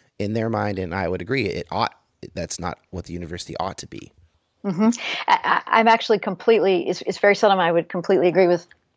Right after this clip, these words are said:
Speaker 2: uh, a position, but I do completely agree with them on that because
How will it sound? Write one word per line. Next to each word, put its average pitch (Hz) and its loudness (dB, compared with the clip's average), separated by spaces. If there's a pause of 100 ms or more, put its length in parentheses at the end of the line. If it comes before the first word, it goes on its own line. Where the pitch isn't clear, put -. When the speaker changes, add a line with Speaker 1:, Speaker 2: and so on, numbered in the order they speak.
(200)
Speaker 2:
uh, 156 0
a - -2
position, 165 2 (240)
but 185 2
I 180 0 (200)
do 196 2
completely 170 2
agree 180 6
with 175 4
them 165 4
on 165 4
that 175 4
because 180 4